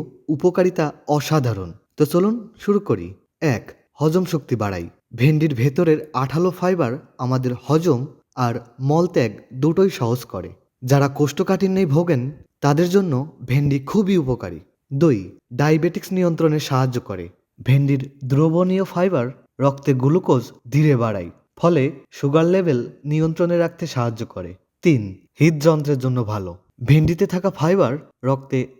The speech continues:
খারাপ কোলেস্টেরল কমায়, যা হার্টকে সুস্থ রাখে। চার, রোগ প্রতিরোধ ক্ষমতা বাড়ায়। ভেন্ডিতে ভিটামিন সি ও অ্যান্টিঅক্সিডেন্ট থাকে,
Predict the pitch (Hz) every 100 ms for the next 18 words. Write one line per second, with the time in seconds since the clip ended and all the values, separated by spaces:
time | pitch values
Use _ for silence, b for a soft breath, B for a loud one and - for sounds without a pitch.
0 | _ - 147 160 - 180 196 - 185 185
1 | - 113 95 87 _ _ 127 151 123 185
2 | - - - 156 160 - 170 156 139 151
3 | 110 - 92 - _ _ 170 113 90 -
4 | _ 139 160 190 - 190 165 170 - 131
5 | 127 107 101 87 87 _ - 113 139 156
6 | 190 180 104 - 110 131 139 139 139 139
7 | 180 147 127 - 123 113 - 143 151 156
8 | 170 139 127 113 107 110 -